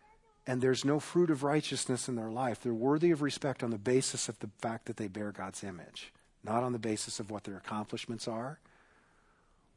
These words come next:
or how horribly they act. But that's not how we think. We put, everything is based on the honor system,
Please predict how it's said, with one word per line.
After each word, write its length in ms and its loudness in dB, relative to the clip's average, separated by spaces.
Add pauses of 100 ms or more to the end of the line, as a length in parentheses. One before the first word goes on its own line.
(220)
or 580 4 (800)
how 300 2
horribly 640 6
they 160 6
act. 540 -2 (2500)
But 120 0
that's 220 6
not 140 2
how 120 0
we 120 -2
think. 480 -8 (1900)
We 600 6 (260)
put, 320 2 (140)
everything 400 6
is 100 6
based 260 6
on 60 4
the 120 6
honor 300 2
system, 460 -6